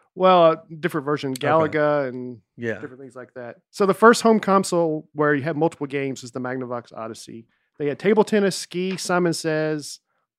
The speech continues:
Speaker 1: analogic, <laughs> hockey, football, cat and mouse. Some fun stuff here. Submarine, roulette.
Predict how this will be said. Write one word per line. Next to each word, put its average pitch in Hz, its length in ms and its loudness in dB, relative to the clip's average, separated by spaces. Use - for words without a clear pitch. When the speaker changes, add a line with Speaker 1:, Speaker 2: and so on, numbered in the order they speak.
Speaker 1:
analogic, 165 840 0
<laughs> - 40 -20
hockey, 165 480 -2
football, 160 540 0
cat 208 220 2
and 185 120 0
mouse. 180 560 0
Some - 180 -16
fun 156 220 -4
stuff - 280 -12
here. 107 240 -16
Submarine, 175 760 -2
roulette. 143 460 -6